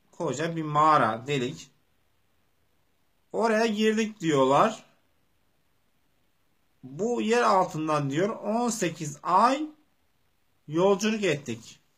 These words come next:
Sürekli yolculuk ettik. Orada yürüdük.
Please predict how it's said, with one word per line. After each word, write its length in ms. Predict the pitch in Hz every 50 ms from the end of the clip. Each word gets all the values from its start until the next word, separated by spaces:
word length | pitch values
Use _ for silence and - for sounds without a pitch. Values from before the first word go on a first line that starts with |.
| _ _ _ _
Sürekli 800 | _ - - - 220 214 185 160 170 165 175 196 214 226 226 - _ _ _ _ _ _ _ _ _ _ _ _ _ _ _ _ _ _ _ _ - -
yolculuk 580 | 131 127 147 165 170 165 165 180 214 226 220
ettik. 380 | 202 165 143 - - 123 - -
Orada 380 | 160 175 175 160 151 175 190
yürüdük. 640 | 190 175 180 196 208 196 156 139 156 - - - -